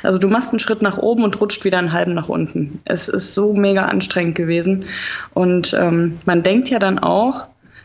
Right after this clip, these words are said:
wenn man da oben ankommt, da ist dann irgendwie ein Checkpoint und man bekommt irgendwas zu trinken in dem Moment.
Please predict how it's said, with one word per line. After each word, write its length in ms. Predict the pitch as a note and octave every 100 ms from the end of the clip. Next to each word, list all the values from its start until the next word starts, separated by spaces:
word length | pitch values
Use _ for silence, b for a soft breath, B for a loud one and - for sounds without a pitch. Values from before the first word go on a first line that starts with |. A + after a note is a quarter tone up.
| _
wenn 120 | F#3+
man 100 | F#3+
da 100 | F#3+
oben 240 | F#3+ F#3+ F#3
ankommt, 560 | G3+ A#3 - F#3 G3+
da 60 | F#3+
ist 180 | G3 -
dann 140 | F#3
irgendwie 340 | - F#3 F#3 F3+
ein 80 |
Checkpoint 680 | F3+ A3 A3 - D#3+ E3+ F#3+
und 120 | F3
man 200 | E3 E3+
bekommt 340 | E3+ F#3 F#3 F3+
irgendwas 720 | F3 E3+ - F3 F3 F3 -
zu 80 | E3
trinken 400 | - G#3 G3+ E3
in 140 | D#3
dem 120 | D#3
Moment. 480 | D3+ D#3 F3 B3+